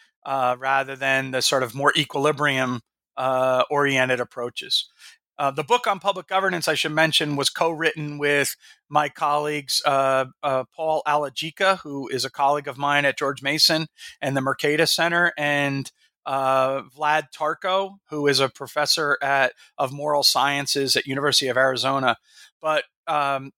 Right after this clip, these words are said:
these are great projects. I mean, I'm saying they're great, uh,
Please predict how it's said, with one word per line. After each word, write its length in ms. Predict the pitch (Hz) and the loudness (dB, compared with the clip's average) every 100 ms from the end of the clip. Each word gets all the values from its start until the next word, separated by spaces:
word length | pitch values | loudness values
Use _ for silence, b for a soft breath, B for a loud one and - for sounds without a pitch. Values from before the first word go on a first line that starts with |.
| _ | _
these 180 | 214 220 | -4 0
are 80 | 175 | 0
great 320 | 160 175 - | 2 0 0
projects. 760 | 170 160 180 190 185 - - - | -2 0 0 0 -2 0 -2 0
I 60 | 147 | -2
mean, 260 | 156 143 135 _ _ 135 | -2 -4 -4 _ _ -10
I'm 140 | 131 | 0
saying 260 | - 143 135 | 2 2 0
they're 120 | 135 | -4
great, 320 | 135 135 135 _ _ B B - | 0 0 0 _ _ B B -10
uh, 320 | 151 143 135 | -4 0 0